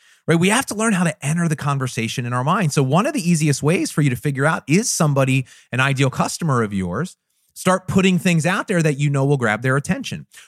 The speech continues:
But when you go through this process of being really clear on who this person is, and you know what they look like,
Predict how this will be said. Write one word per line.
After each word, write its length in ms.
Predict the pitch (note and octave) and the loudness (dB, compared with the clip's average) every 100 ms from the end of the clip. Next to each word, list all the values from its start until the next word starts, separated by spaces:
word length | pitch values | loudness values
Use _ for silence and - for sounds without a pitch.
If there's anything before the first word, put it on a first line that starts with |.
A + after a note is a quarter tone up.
| - | -2
But 140 | F#3 | 2
when 100 | G3 | 4
you 100 | G3 | 4
go 220 | D#3+ B3 | 2 0
through 200 | D4 G4+ | -2 -10
this 140 | A#3 - | -8 -6
process 520 | - G#3 A3 F#3+ - | -4 -2 0 -2 -2
of 100 | C#3 | 0
being 220 | D#3+ D3+ | 2 4
really 260 | C3+ E3 C#3+ | 4 4 2
clear 400 | - D#3 D#3+ B2 | -2 0 2 2
on 80 | |
who 140 | A#2 C3 | 2 0
this 160 | B2 | 0
person 340 | - C3+ - B2+ | -2 -4 -2 -2
is, 160 | B2+ | -2
and 160 | G#2 A#2 | -2 0
you 80 | F#3 | 2
know 220 | F#3+ E3 | 4 2
what 400 | C3+ - _ _ | 0 -6 _ _
they 100 | G2 | -8
look 300 | A#2 F#3+ F#3+ | 0 0 0
like, 260 | F#3 F3+ | -2 -2